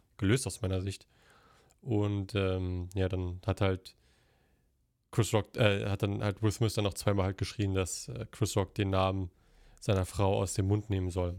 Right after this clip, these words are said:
Das wurde dann, danach war es halt relativ vorbei, dann wurden auch die Moderatoren gewechselt und alles drum und dran. Dann gab's natürlich auch ein großes, äh, Hin und Her, weil die Academy wollte ihn auch,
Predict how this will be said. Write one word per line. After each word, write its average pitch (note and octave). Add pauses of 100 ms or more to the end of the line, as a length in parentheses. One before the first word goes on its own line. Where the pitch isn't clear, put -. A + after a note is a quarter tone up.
Das F#2
wurde F#2+
dann, G2
danach G2+
war G#2
es F#2+
halt G2
relativ G2
vorbei, G#2
dann G#2
wurden G2+
auch G2
die F#2+ (340)
Moderatoren A2
gewechselt A2+
und G#2+
alles G#2+
drum G#2+
und G#2
dran. G#2 (640)
Dann A2+
gab's G#2
natürlich G#2
auch G2+
ein G2+
großes, G2+
äh, A2+
Hin G2
und G2
Her, A2
weil G2 (180)
die A2
Academy A2+
wollte G#2
ihn G2
auch, F#2+